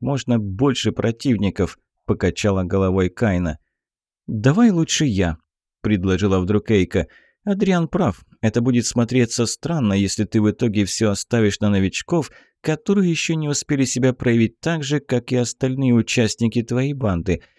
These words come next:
Я точно смогу расчистить вам путь к лидерам их группы». «Ты...» —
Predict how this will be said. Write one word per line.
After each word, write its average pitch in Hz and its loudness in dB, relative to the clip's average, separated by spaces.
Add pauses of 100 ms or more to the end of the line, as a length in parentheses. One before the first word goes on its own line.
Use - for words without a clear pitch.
(140)
Я 147 -2
точно - -4
смогу 107 0
расчистить 110 0
вам 101 2
путь - -4
к - -10
лидерам 135 0
их 120 -2
группы». 123 0 (1000)
«Ты...» — 139 4